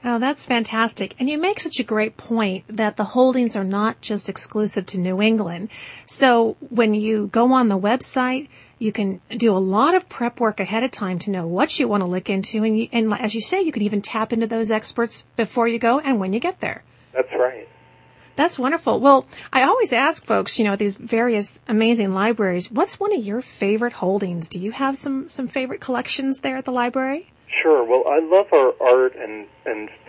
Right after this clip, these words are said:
Speaker 2: fine arts and antiques, but one of the things that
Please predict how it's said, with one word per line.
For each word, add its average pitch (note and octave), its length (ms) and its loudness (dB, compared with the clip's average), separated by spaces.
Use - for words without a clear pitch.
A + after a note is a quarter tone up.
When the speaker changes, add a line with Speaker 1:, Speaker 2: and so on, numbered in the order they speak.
Speaker 2:
fine B2+ 240 2
arts A2+ 380 2
and G2+ 120 -6
antiques, G#2 640 -4
but A2 160 4
one C#3 160 0
of D#3 180 0
the A2+ 160 -4
things A2 300 -6
that G#2 140 2